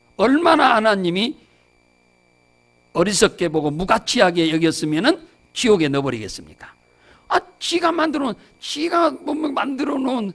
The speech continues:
생명도 없는 것을 만들어 놓고는 거기다가 페인트 칠해 놓고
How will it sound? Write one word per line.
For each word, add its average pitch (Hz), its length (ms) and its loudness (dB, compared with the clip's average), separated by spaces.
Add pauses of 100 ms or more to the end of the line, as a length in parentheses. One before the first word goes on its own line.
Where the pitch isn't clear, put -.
생명도 339 640 0
없는 254 260 -2
것을 220 200 -2
만들어 208 420 -4
놓고는 226 540 0 (300)
거기다가 208 580 0
페인트 254 400 -4
칠해 226 240 -2
놓고 208 480 2